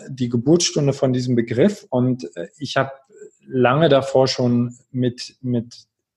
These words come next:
also einfach gespürt, dass ich total Bock drauf hab, Bücher zu schreiben. Und hab mich aber lange mit dem Argument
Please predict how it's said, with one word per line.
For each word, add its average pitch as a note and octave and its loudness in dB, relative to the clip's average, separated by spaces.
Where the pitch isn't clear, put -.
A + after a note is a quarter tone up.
also A#2 4
einfach C#3 2
gespürt, D#3 0
dass A2 2
ich A2 -6
total A#2+ 0
Bock C3 0
drauf A#2+ 0
hab, A2 -2
Bücher B2+ -2
zu - -10
schreiben. A2+ -4
Und A#2+ 2
hab C3 2
mich C#3 0
aber C3 4
lange C#3 2
mit B2 2
dem B2+ 2
Argument B2 2